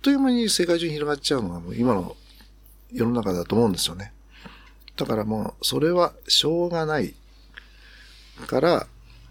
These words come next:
先ほど言った正確な情報ですかね。うん、それを、まあ、国なのか、どこが出すのかわかりませんけど、それを素早く出してもらって、どうやったら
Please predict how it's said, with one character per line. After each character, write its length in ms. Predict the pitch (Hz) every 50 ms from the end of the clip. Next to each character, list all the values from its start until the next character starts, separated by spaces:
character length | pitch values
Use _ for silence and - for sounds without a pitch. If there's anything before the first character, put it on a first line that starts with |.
| - - - - - - - - - - - - - - - - -
先 240 | - - - 123 117
ほ 80 | - 139
ど 80 | 151
言 80 | 151 156
っ 40 | 156
た 420 | - - 170 165 160 156 - - - - - - - - - - - - - - - - - - - -
正 220 | - - - 123 -
確 220 | 139 127 - 156
な 80 | 156 147
情 160 | 147 170 165
報 100 | 180 196
で 80 | 214
す 80 | 214 -
か 80 | - 170
ね。 200 | 143 151 - - - - - - - - - - - - - - - - - -
う 60 | 127 117
ん、 220 | 117 113 107 104
そ 180 | - - 135 139
れ 100 | 143 151
を、 360 | 156 160 151 151 143 - - - - - - -
ま 220 | - 131 117 110
あ、 60 | 101 - - - - -
国 200 | - 135 139 139
な 100 | 156 151
の 100 | 143 123
か、 300 | - 120 107 98 - - - - - - - - - - - -
ど 100 | 143 139
こ 80 | 135 123
が 60 | 110
出 120 | 113 117
す 100 | - -
の 60 | 113
か 80 | 101 101
わ 60 | 95
か 100 | - 123
り 60 | 123
ま 80 | 127 127
せ 140 | - - 139
ん 40 | 113
け 100 | - 104
ど、 200 | 110 104 95 92
そ 180 | - - 120
れ 80 | 120 131
を 80 | 131
素 160 | 123 - - 131
早 160 | 147 156 151
く 100 | - 117
出 100 | 117 131
し 80 | 135 -
て 80 | -
も 100 | 117 113
ら 60 | 107 104
っ 40 |
て、 340 | - - - 170 160 - - - - - - - - - - - - - - - - -
ど 280 | - - - 139 131 123
う 60 | 113
や 80 | 104 92
っ 20 |
た 220 | - - - 156 170
ら 260 | 151 113 98 -